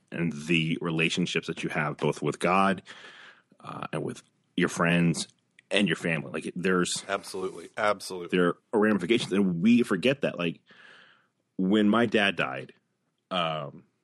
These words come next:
Speaker 1: people that week,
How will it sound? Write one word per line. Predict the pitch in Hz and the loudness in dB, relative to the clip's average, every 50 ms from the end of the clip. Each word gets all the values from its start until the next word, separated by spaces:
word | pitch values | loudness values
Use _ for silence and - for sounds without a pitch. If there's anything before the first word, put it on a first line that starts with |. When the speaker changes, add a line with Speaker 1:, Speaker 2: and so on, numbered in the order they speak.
| _ - | _ -14
Speaker 1:
people | - - 123 117 - - 101 98 92 85 85 - - _ _ _ - _ _ _ _ _ _ _ _ _ _ _ _ _ _ _ _ _ | -4 0 0 0 2 2 2 2 2 2 0 -4 -8 _ _ _ -20 _ _ _ _ _ _ _ _ _ _ _ _ _ _ _ _ _
that | - 95 98 104 98 - - | -2 0 2 0 0 -2 -2
week, | 110 95 90 90 98 82 - _ - - | -2 0 2 2 2 2 0 _ -12 -20